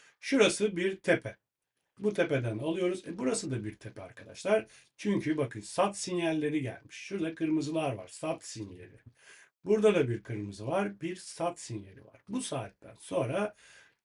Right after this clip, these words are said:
e, Turbo, Eko Kripto adına, ben adına söyleyeyim, alınmaz. Bir düşen trend var burada. Ne bekliyoruz arkadaşlar? Bu düşen trendin buradan alacağı güçle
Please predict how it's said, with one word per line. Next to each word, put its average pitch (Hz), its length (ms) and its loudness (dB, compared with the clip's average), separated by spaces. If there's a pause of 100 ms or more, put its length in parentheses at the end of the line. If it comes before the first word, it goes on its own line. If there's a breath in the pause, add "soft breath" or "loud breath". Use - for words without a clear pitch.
(120)
e, 117 240 -6 (140)
Turbo, 190 560 2 (320)
Eko 196 260 0
Kripto 127 480 -4
adına, 113 480 -6
ben 170 300 4
adına 101 320 -10
söyleyeyim, 185 540 0 (140)
alınmaz. 135 1080 -2 (480 soft breath)
Bir 214 320 0
düşen 180 440 2
trend 123 420 -2
var 95 240 -14
burada. - 220 -20 (680)
Ne 233 220 8
bekliyoruz 127 560 6
arkadaşlar? 175 720 -2 (140)
Bu 208 140 -2
düşen 160 420 2
trendin 131 720 0
buradan 151 540 2
alacağı 123 520 -2
güçle 120 800 -4